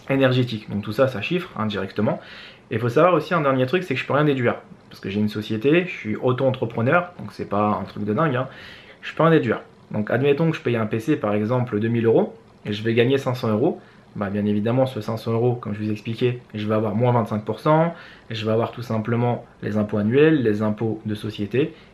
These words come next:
et je peux pas déduire les deux mille euros que j'ai investis. Et ça, ça m'a, ça m'est arrivé plein de fois, en fait, sur ma chaîne YouTube, donc j'ai jamais rien dit, parce que je m'en sortais plutôt normalement, donc je m'en sortais pas non plus un truc de dingue.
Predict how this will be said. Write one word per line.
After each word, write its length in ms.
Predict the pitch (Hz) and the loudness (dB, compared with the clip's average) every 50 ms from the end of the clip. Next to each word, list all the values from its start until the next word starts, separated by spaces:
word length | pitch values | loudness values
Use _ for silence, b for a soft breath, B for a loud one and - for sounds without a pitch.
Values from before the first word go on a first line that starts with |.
| B | B
et 100 | - 110 | -6 -6
je 80 | 107 - | -4 -2
peux 120 | - 107 | -2 0
pas 180 | 104 135 143 147 | 2 2 2 2
déduire 340 | 143 123 113 120 123 139 135 | 2 -2 -2 2 2 4 4
les 80 | 113 | 4
deux 100 | 107 117 | 2 2
mille 200 | 113 120 117 110 | 2 2 2 2
euros 160 | 113 110 135 | 2 2 2
que 80 | 139 123 | 2 2
j'ai 40 | 117 | 0
investis. 380 | 120 120 120 120 - - 104 - - - - | 0 0 -2 -4 -4 -8 -10 -10 -10 -18 -14
Et 40 | - | -14
ça, 220 | 104 - 110 113 113 | -10 -6 -4 -6 -4
ça 160 | - 110 107 | -2 -2 -2
m'a, 100 | 104 104 | -2 -2
ça 140 | - 113 110 | -2 -2 0
m'est 80 | 107 | 0
arrivé 220 | 104 110 117 127 131 | 0 0 0 -2 -4
plein 280 | - - 135 139 147 | -4 -4 0 0 0
de 60 | 139 | 0
fois, 160 | - - 123 113 | 0 -2 -2 0
en 80 | 104 | 0
fait, 100 | 104 104 | -2 -4
sur 140 | 98 - 104 | -4 -2 -2
ma 100 | 104 101 | -2 -2
chaîne 160 | 101 - 107 | -4 -4 -4
YouTube, 260 | 107 101 - 151 156 139 | -4 -2 -2 -2 -2 0
donc 120 | 110 104 104 | 0 -2 -2
j'ai 120 | 101 101 | -2 -2
jamais 160 | 110 117 113 | -2 -2 -2
rien 100 | 104 101 | 0 0
dit, 180 | 104 120 - - B B B B B B B | 0 -2 -2 -4 B B B B B B B
parce 120 | 127 127 | -14 -12
que 120 | - - 110 | -8 -6 -6
je 120 | 104 104 | -4 -2
m'en 120 | 113 113 107 | 0 -2 0
sortais 300 | - 117 - - 135 113 | -2 -4 -4 -2 -2 -2
plutôt 360 | 123 - 123 123 123 110 104 110 - - | 0 -2 -4 -2 -2 -2 -2 -4 -8 -6
normalement, 640 | - 120 113 110 110 113 110 110 107 113 151 208 - - | -2 0 2 2 2 2 2 2 2 2 2 0 -2 -4
donc 160 | 147 120 113 110 | -6 -6 -4 -2
je 80 | 107 | -2
m'en 80 | 117 110 | -2 -2
sortais 300 | - 117 113 - 123 110 | -2 -4 -6 -4 -4 -2
pas 100 | - 127 | 0 0
non 140 | 127 123 107 | 0 0 -2
plus 160 | - - 113 | -2 -2 -4
un 60 | 104 | -2
truc 140 | - - 107 | -2 -4 -2
de 60 | 107 | 0
dingue. 280 | 110 147 185 170 120 | 0 2 2 0 -2